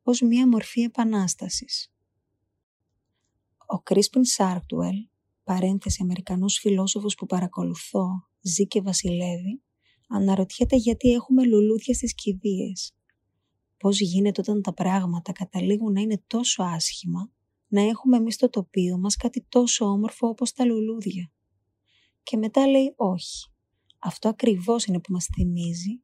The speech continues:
να συνεχίσουμε να έχουμε μέσα μας τον πόθο, την επιθυμία. Η ομορφιά δηλαδή, ίσως να συνδέεται με την επιθυμία. Όμως ποια επιθυμία;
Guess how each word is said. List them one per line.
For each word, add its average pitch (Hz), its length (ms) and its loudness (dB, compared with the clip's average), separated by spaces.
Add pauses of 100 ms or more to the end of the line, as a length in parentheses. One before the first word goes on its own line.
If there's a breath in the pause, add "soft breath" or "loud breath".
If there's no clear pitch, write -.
να 196 140 -2
συνεχίσουμε 208 580 -2
να 220 120 2
έχουμε 220 260 0
μέσα 208 280 2
μας 233 140 -2
τον 196 240 -2
πόθο, 202 600 -6 (480)
την 185 160 2
επιθυμία. 185 840 -2 (920)
Η 190 100 2
ομορφιά 185 500 2
δηλαδή, 190 680 0 (160)
ίσως 202 280 0
να 220 100 0
συνδέεται 185 580 0
με 196 80 2
την 185 160 -2
επιθυμία. 175 800 -4 (1040)
Όμως 247 220 4
ποια - 220 -2
επιθυμία; 180 760 -4